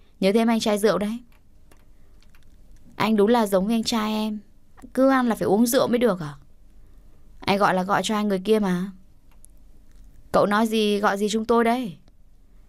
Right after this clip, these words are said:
Dĩ Kiệt và Kiến Văn cũng vừa vào đến, nghe thấy Khắc Phàm nói vậy thì hỏi: "Hai cậu đến đúng lúc thật đấy. Được ăn thì bọn này sao không nhanh?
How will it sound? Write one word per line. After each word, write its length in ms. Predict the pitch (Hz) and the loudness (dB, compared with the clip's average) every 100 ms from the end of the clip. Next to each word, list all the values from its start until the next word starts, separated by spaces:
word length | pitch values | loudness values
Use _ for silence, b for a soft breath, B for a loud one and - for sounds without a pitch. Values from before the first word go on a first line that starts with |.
| - - | -20 -16
Dĩ 340 | - 180 160 - | -4 0 0 0
Kiệt 180 | 190 175 - | -4 -4 -6
và 200 | - 175 | -2 -2
Kiến 340 | 170 180 170 180 | -2 -2 -2 0
Văn 240 | 202 190 | -2 -4
cũng 160 | 185 214 | -4 2
vừa 160 | 226 | 2
vào 200 | 180 170 | 2 -2
đến, 280 | 165 165 190 233 b b b | -4 -6 -6 -12 b b b
nghe 140 | 262 262 | 0 2
thấy 120 | 233 | 0
Khắc 200 | 311 311 | -2 -4
Phàm 280 | 254 196 180 | -4 -2 -2
nói 140 | 175 | -2
vậy 180 | 233 - | -2 -4
thì 80 | - | -2
hỏi: 340 | 185 180 151 143 - - b b b b b | -2 -2 -4 -10 -18 -20 b b b b b
"Hai 220 | 233 233 | 0 0
cậu 220 | 233 220 | 0 -2
đến 280 | 190 190 226 | -2 0 0
đúng 160 | 214 220 | 2 0
lúc 200 | 294 269 | 0 -2
thật 140 | 196 | -2
đấy. 280 | 190 226 269 - - - - - - b b - | -2 -4 -8 -16 -20 -20 -20 -20 -20 b b 0
Được 200 | 214 - | 0 2
ăn 240 | 220 233 | -2 -2
thì 80 | 220 | 0
bọn 160 | 202 | -2
này 140 | 196 196 | -2 -4
sao 120 | 226 | -4
không 160 | 233 226 | -2 0
nhanh? 280 | 220 226 | 0 -4